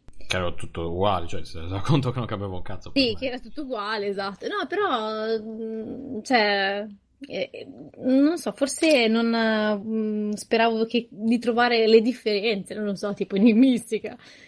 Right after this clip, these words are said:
Speaker 2: Eh, qualcosa l'ho giocata su computer, però si giocava malissimo. Cioè, mi ricordo che era proprio l'esperienza peggiore di gioco mai avuta, eh, di sempre.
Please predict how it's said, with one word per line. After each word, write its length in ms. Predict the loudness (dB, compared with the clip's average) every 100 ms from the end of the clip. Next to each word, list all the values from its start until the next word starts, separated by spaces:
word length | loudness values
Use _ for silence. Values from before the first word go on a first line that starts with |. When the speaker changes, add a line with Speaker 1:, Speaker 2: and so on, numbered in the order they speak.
| _ _
Speaker 2:
Eh, 540 | -4 -2 -2 -4 -4 -2
qualcosa 380 | -4 -2 -4
l'ho 140 | -2 -4
giocata 920 | -8 -14 -10 0 2 4 2 0 -2 -6
su 160 | -6
computer, 720 | -2 -2 0 0 0 0 -2 -2 _ _ _ -14 10
però 520 | 12 12 8 -2 -6 _
si 160 | -8 -4
giocava 280 | -2 -2
malissimo. 560 | -2 -6 -8 -8 -4 -4
Cioè, 140 | 0 2
mi 60 |
ricordo 400 | 2 2 0 0
che 100 | -2
era 120 | -4
proprio 540 | -4 -4 0 2 4 4
l'esperienza 560 | 2 0 2 4 2 0
peggiore 380 | -2 2 2 2
di 100 | 2
gioco 400 | 0 0 0 0
mai 320 | 2 0 0
avuta, 680 | 2 0 2 2 2 -2 -6 -14 -20 _ _ -20 _ _
eh, 240 | 2 4 6
di 140 | 6
sempre. 640 | 6 6 4 2 0 0